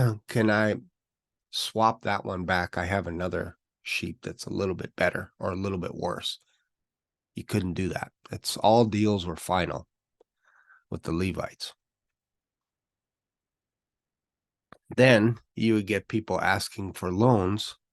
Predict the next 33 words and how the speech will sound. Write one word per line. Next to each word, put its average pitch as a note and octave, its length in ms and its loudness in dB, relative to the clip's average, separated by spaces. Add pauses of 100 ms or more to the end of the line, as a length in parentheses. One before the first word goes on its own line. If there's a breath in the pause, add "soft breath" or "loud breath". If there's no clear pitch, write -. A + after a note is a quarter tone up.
(100)
that G2+ 160 0
were, F#2+ 140 -2
like, F2 280 -4
twenty A2 300 2
years G2 260 2
old G2+ 380 0 (200)
all G2+ 220 0
the G2 60 -2
way F#2+ 220 0
up F2+ 220 -6
to, F2+ 320 -4
I F2 60 -2
think, F2+ 320 -4
like, F#2+ 160 -6
sixty - 400 -8
years E2 300 -6
old. D#2 260 -8 (1200 soft breath)
If C#3 240 4
you're B2+ 120 6
coming A2+ 400 0
in G#2 220 2
asking G#2 560 -2
for F2+ 220 -4
a F2 60 -2
loan, G2+ 540 0
let's F2 160 -6
say F#2+ 200 -2
you're F2+ 180 -2
between F2 380 -6
the E2 160 -6
age F#2+ 240 0
of E2+ 100 -6
fifty B2+ 720 -2